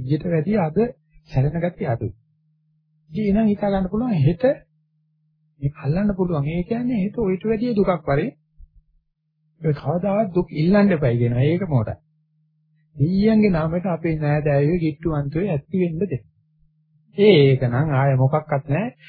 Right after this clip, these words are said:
එන්නෙම කිට්ටුවන්තයෙක්ගෙන් එන්නෙම අපි දන්න අපේ කෙනෙක්ගෙන්. පිට කෙනකින් ආවොත් ඔච්චර වදින්නේ නෑ අපට.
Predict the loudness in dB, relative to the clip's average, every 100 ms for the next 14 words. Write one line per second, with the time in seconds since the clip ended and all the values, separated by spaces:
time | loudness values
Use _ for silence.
0 | -6 0 4 8 8 10 10 8 6 2
1 | 4 4 4 4 4 4 2 0 -8 _
2 | _ -4 0 4 4 6 6 4 4 2
3 | -4 _ _ _ _ _ _ -10 -8 -4
4 | -2 -2 0 2 2 0 -4 -12 _ _
5 | _ _ _ -8 -4 2 2 4 2 0
6 | -6 -16 _ _ _ _ _ _ _ _
7 | _ -4 -2 0 0 0 -2 -2 0 -2
8 | -2 2 4 4 4 4 2 0 -6 -12